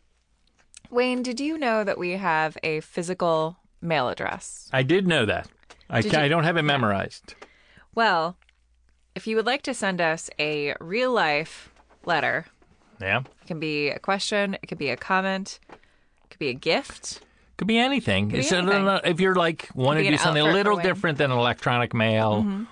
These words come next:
Speaker 2: or a review, or what else could they do that's electronic, uh, instantly?
Speaker 1: Twitter.
Speaker 2: Twitter. Yeah, a
Speaker 1: Mm-hmm.
Speaker 2: little Twitter message.
Speaker 1: You can send us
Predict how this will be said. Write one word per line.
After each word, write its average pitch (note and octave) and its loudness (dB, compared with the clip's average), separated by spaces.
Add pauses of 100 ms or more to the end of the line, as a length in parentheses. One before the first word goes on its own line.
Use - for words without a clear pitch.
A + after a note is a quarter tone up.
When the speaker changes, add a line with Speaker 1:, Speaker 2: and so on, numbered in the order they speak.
(160)
Speaker 2:
or A2+ 4
a A2 4
review, A2 2 (600)
or A2+ 4
what A#2+ 4
else G#2+ 0
could A2 -2
they G2+ -2
do F#2+ -2
that's F#2+ -10
electronic, G#2 -4
uh, A#2 -6 (140)
instantly? G#2+ -4
Speaker 1:
Twitter. F#3 -6 (480)
Speaker 2:
Twitter. C3+ 2 (640)
Yeah, A2+ 2
a G#2+ 4
Speaker 1:
Mm-hmm. G#2+ 2
Speaker 2:
little A2 2
Twitter A#2 0
message. A2+ -4 (320)
Speaker 1:
You G3 -12
can F#3+ -8
send A3 -2
us G#3+ 0